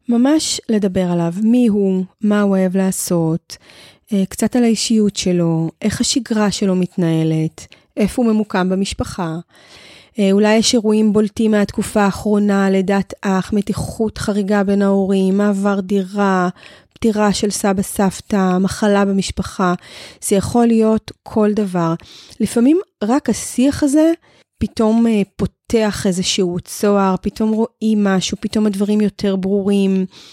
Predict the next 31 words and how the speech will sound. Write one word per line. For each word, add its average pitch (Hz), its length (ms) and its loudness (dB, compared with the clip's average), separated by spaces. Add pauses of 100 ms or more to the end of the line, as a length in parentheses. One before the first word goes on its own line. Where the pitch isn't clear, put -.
(260)
מבלי 226 320 2
לדבר 262 280 2
עם 254 200 2
הילד, 214 360 2
אלא 180 120 0 (200)
רק 226 380 -2 (760)
להסתכל 214 460 -2
עליו 208 280 2
ולחשוב 185 500 -2
עליו. 160 240 -2 (640)
זה 208 120 0
גם 196 140 2
מזכיר 262 400 0
לי 240 120 4
עוד 214 180 2
מקרה 214 380 0
מתוק, - 600 0
מתוק, 214 520 -2
מתוק - 800 -2
של 190 220 -4
ילדה, 196 520 0
היא 190 120 2
הייתה 175 380 -2
אז 190 180 0
כמעט 185 300 -2
בת 175 200 -6
שמונה, 233 460 2 (960)
אה, 180 200 2
שהכלבה 190 520 0
שלה 214 200 2
נפטרה, 180 560 0